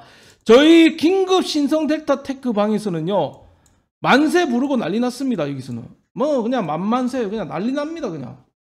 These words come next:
여기는 우리 초대받으신 분들이 전부 다 만세하고 난리 났어요. 이거를 갖다가 전부 다 선장을 믿고 따라오기 때문에 충분히 가치 있게끔 여러분들의 수익을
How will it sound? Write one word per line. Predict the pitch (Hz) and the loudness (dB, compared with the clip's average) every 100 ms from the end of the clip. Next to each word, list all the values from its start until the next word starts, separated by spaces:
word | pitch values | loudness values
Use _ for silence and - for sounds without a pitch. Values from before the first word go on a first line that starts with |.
| _ _ _ | _ _ _
여기는 | 185 285 294 285 262 165 | -2 0 2 4 4 4
우리 | 175 269 262 254 | 0 0 0 -2
초대받으신 | - 330 285 254 226 240 | -4 -2 0 -2 -4 -4
분들이 | 202 185 190 233 143 - _ _ _ - | -4 -4 -2 -2 -4 -6 _ _ _ 2
전부 | 294 359 359 | 4 4 2
다 | 330 | 2
만세하고 | 202 165 190 269 311 269 | 2 -2 -2 0 0 -2
난리 | 151 190 | -6 -4
났어요. | 262 262 269 185 131 _ _ _ _ _ _ _ _ _ - | -4 -6 -8 -10 -12 _ _ _ _ _ _ _ _ _ -8
이거를 | 339 381 370 | -4 -2 0
갖다가 | 311 302 277 285 | 0 0 0 0
전부 | 269 294 320 | 2 0 0
다 | 302 | -2
선장을 | 269 370 392 381 339 | -4 -6 -6 -6 -4
믿고 | 302 302 277 | -6 -6 -8
따라오기 | 349 392 302 226 208 | -6 -4 -4 -4 -6
때문에 | 226 226 240 240 | -4 -2 -4 -6
충분히 | - 427 427 392 349 370 | -14 -12 -10 -10 -10 -12
가치 | - 175 - 302 | -12 -14 -10 -10
있게끔 | 277 269 285 254 277 240 | -10 -12 -14 -10 -4 -2
여러분들의 | 214 285 262 247 262 247 | -2 -4 -4 -6 -6 -8
수익을 | 269 285 220 220 190 - | -10 -8 -6 -6 -8 -10